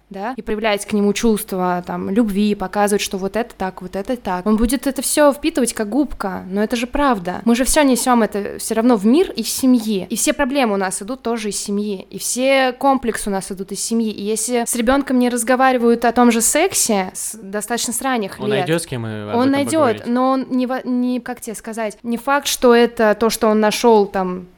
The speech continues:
Speaker 1: где-то, да, не в семье.
Speaker 2: Закладку, например.
Speaker 1: Ну, слушай, это тоже, на самом деле, очень хороший пример, разве нет? Ну, а вдруг вот он такой, типа, "Блин, а чё это такое? Я же вообще об этом не знаю". А тут подойдёт чувак, и "Я тебе щас расскажу, пойдём".
Speaker 2: Да.
Speaker 1: И всё, и так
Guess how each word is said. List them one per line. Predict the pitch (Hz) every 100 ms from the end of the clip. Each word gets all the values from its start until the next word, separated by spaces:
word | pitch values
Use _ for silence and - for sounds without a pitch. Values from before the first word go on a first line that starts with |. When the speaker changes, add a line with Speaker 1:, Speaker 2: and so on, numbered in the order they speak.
| _ -
Speaker 1:
где-то, | 214 202 202 202 190
да, | 196 196
не | 196
в | -
семье. | 226 208 254 370 453 -
Speaker 2:
Закладку, | 120 120 113 107 - 110
например. | 101 107 104 - -
Speaker 1:
Ну, | 220 226 214 214 185
слушай, | - 294 240 190
это | 190 269
тоже, | 285 220 190 180 185 - 123
на | 196 196
самом | 196 196 196
деле, | 185 185 185 180 - - _ _
очень | 208 -
хороший | 240 202 -
пример, | - 214 196 190 -
разве | 214 202 196
нет? | 226 339 - _
Ну, | 233
а | 262
вдруг | 330 392
вот | 247
он | 214 214 208
такой, | 214 220
типа, | 220 - 190
"Блин, | 233 262
а | 185
чё | -
это | 285
такое? | 214 - 196
Я | 208
же | 233
вообще | 233 233
об | 202
этом | 190 196
не | 196
знаю". | 202 185
А |
тут | 190 240
подойдёт | 262 269 269
чувак, | 294 311 226
и |
"Я | 220 254
тебе | 320
щас | 302 302 -
расскажу, | 320 - 339 330 254
пойдём". | 214 233 277 247 180 180 - 131
Speaker 2:
Да. | 117 113 110 113 - - 247
Speaker 1:
И | 240
всё, | - 330 233
и | 220
так | 277